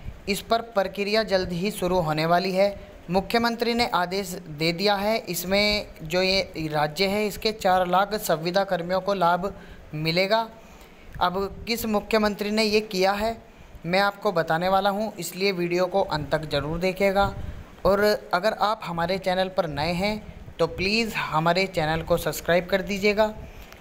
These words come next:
और साथ ही साथ bell icon को all पर select कर लीजिएगा,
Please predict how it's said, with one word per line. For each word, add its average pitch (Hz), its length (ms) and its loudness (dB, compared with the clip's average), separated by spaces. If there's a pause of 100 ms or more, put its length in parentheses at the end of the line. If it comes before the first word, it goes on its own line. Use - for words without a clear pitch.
(220)
और 208 140 4
साथ 202 300 2
ही 233 80 -2
साथ 202 200 2
bell 180 480 0
icon 160 340 0
को 202 280 0
all 151 260 -2
पर 196 120 2
select 151 440 0
कर 143 100 -2
लीजिएगा, 123 640 -6